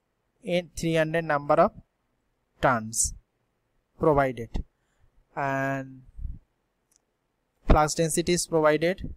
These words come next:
diameter is provided, length is provided, excitation current is provided. And you are asked to calculate the torque produced of the coil for the current one mi-, milliampere, and you can see that this is the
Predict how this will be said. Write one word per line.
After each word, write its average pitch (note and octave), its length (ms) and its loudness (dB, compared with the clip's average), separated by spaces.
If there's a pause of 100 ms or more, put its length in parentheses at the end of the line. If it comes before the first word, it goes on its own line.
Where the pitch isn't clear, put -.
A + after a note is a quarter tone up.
diameter C#3+ 420 -2 (100)
is - 100 -10
provided, D3 500 0
length D3 260 -8
is D#3 140 -4
provided, C#3+ 600 0 (100)
excitation D3+ 560 -4
current D3+ 360 0
is D#3+ 140 -6
provided. D3 580 0 (2250)
And B2 460 -14 (600)
you D#3 120 0
are D#3+ 80 8
asked E3+ 300 6
to G3 60 0
calculate E3+ 460 2
the F3+ 100 2
torque D#3+ 320 6
produced E3 380 2
of D#3 120 -2
the - 80 6
coil D3 400 2 (460)
for D3 120 -2
the D3 120 2
current D3+ 360 2
one D3+ 180 0
mi-, D3+ 340 -2
milliampere, D#3 560 0 (1120)
and C3+ 200 -8
you C#3+ 60 -4
can D3+ 200 -6
see D#3+ 220 -2
that E3+ 260 0
this D3+ 180 -4
is D#3 160 -4
the F3 200 0